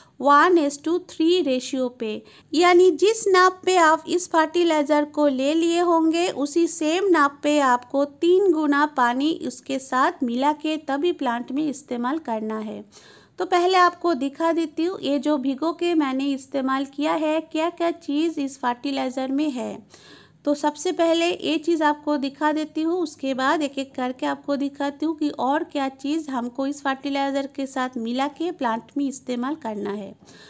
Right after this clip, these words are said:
तो सबसे पहले नाप आप देख लीजिए, देखिए मैंने इस पानी या इस लिक्विड फर्टिलाइज़र में डाला था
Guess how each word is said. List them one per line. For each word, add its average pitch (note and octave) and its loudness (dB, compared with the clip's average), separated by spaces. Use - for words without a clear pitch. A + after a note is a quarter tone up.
तो F#4 -2
सबसे F#4 0
पहले D#4 0
नाप C4+ 2
आप C#4+ 0
देख C4 -4
लीजिए, D4+ -2
देखिए E4 0
मैंने C#4+ 2
इस F#4 -4
पानी C4+ 0
या C#4+ -2
इस C4 -8
लिक्विड B3+ -4
फर्टिलाइज़र C4 -4
में C4 -4
डाला A3 -4
था C#4 -2